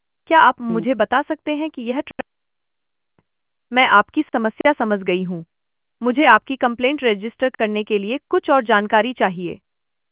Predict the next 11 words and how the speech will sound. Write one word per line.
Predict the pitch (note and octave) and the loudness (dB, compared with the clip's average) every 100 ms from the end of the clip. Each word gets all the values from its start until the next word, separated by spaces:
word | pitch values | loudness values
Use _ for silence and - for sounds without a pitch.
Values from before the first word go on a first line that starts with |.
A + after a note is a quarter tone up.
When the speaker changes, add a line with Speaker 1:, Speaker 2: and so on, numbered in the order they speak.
| - | 2
Speaker 1:
क्या | B3+ | 6
आप | A#3 A3 | 6 6
मुझे | G3+ | 0
Speaker 2:
जी। | E3+ | 0
Speaker 1:
बता | F#3+ F#3 B3+ | 0 2 0
सकते | A#3+ - G#3 | 0 -8 -8
हैं | G#3 F3 _ _ _ _ | -8 -10 _ _ _ _
कि, | - B3+ - - _ _ _ _ _ _ _ _ _ _ _ _ _ _ _ | -8 -8 -8 -18 _ _ _ _ _ _ _ _ _ _ _ _ _ _ _
मैं | C#4 | -2
समझती | E4 A3+ F#3+ - A3 | 0 0 -2 -6 -8
हूँ। | F#3 | -8